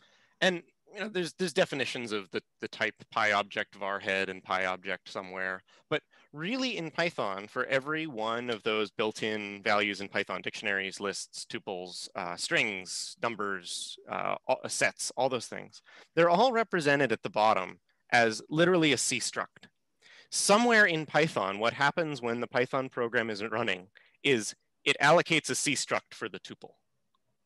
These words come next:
And it allocates a C struct for that dictionary. And then there's, like, a C implementation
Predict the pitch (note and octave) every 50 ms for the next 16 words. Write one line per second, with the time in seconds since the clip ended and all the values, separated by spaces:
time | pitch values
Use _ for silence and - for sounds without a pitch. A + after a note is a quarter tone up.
0 | _ _ _ _ _ - C3+ A#2+ A2 G#2+ G#2+ - - _ _ _ _ _ - D#3+
1 | C#3+ - - D#3 E3+ E3+ E3 - - E3 D3+ C3+ - - - - - C#3 B2 -
2 | - E3 C#3+ - - - - A#2 F#2+ - - - - - _ _ _ - - C3
3 | A2+ G#2+ G#2 - A#2+ - - - G#2 F#2+ - A2+ A#2 - _ _ _ _ _ _
4 | _ _ - C#3+ C3 C3+ C3 C3 B2 A#2+ B2 _ _ - C3 B2+ A#2 C3 B2 -
5 | A#2+ - - - - F3+ F3 E3 E3+ D#3+ D3+ - D3+ C#3+ C3 C3+ C3 A#2 C3 B2
6 | B2 A#2+ - B2+ A2 G#2 G2+ G2